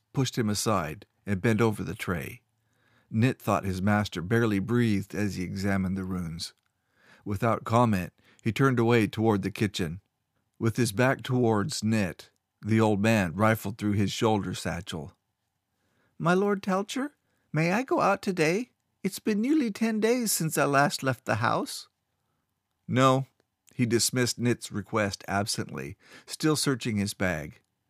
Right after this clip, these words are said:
Timble opened the door, took one step into the house, looked about at Nit by the writing desk, and then at his master, and stepped back out. "Wait," Funglas said, without looking up from his work. "Come in, sit."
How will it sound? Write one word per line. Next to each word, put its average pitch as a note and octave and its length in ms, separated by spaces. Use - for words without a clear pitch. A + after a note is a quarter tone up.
Timble C#3+ 360
opened A2 300
the F#2 80
door, F#2+ 440
took C3+ 200
one C3+ 220
step - 320
into A#2+ 200
the B2+ 140
house, F#2+ 480
looked B2+ 260
about G#2+ 480
at G2 180
Nit A2+ 260
by G#2 120
the F#2+ 120
writing G2 340
desk, E2+ 420
and A2 160
then B2+ 140
at B2 100
his G#2 160
master, A2 640
and G2+ 140
stepped - 340
back F2 280
out. E2 280
"Wait," D3 420
Funglas G2+ 420
said, G2+ 300
without A2 320
looking G#2 280
up F#2 140
from F#2+ 180
his E2+ 160
work. F#2+ 340
"Come B2+ 140
in, F3+ 300
sit." - 440